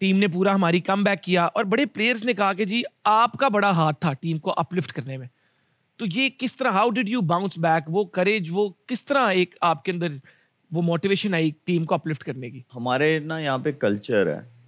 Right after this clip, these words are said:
Speaker 2: पाकिस्तान में बहुत अनफॉर्चुनेट है और, अ,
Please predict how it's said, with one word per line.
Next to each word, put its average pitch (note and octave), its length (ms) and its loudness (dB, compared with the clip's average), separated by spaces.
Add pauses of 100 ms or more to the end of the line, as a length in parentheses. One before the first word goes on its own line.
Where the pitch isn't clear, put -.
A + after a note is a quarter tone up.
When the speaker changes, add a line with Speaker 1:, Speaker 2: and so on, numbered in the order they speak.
(400)
Speaker 2:
पाकिस्तान G2 460 -6
में G2+ 300 -8
बहुत A#2+ 320 -10
अनफॉर्चुनेट A2 800 -6
है A#2 200 -10 (140)
और, F#2 400 -6
अ, F#2 500 0